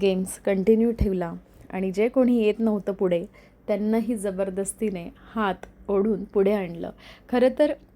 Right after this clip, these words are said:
पिलो आली होती ज्या कुलकर्णी बाबांच्यावरती, अं, ही भेंडी आली होती,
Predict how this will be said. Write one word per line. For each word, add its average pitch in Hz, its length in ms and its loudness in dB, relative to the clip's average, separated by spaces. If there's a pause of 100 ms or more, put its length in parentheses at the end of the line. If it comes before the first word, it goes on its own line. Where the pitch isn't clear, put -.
(200)
पिलो 254 220 4
आली 254 240 2
होती 233 300 -2 (140)
ज्या 175 600 0 (300)
कुलकर्णी 214 380 0
बाबांच्यावरती, 170 760 -4 (280)
अं, 170 460 -2
ही 185 180 0
भेंडी 180 280 0
आली 170 180 -2
होती, 170 260 -8